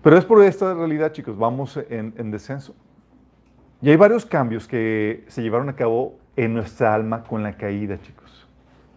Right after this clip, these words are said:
Y es necesario que conozcas esos cambios. Te va a ayudar a entender, te va,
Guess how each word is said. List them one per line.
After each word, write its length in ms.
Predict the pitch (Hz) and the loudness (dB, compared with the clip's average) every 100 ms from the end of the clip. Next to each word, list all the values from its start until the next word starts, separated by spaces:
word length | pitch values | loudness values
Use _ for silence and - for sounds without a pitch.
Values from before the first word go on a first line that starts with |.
| _ _ - _ _ _ _ - - - - - - - - - - | _ _ -20 _ _ _ _ -20 -20 -20 -20 -20 -20 -20 -20 -16 -2
Y 180 | 120 127 | 4 6
es 120 | 151 | 4
necesario 320 | 185 - 120 | 0 -4 -4
que 100 | - | -4
conozcas 760 | - - 104 107 107 - 120 104 | -14 -10 -8 -6 -8 -10 -12 -12
esos 240 | 98 95 | -14 -16
cambios. 320 | - 95 87 | -14 -16 -16
Te 100 | - | -8
va 120 | 110 113 | 0 2
a 40 | |
ayudar 280 | 143 151 143 | 2 2 0
a 20 | |
entender, 520 | 143 127 101 92 95 | -2 -8 -8 -4 -4
te 80 | - | -2
va, 180 | 101 107 | 0 0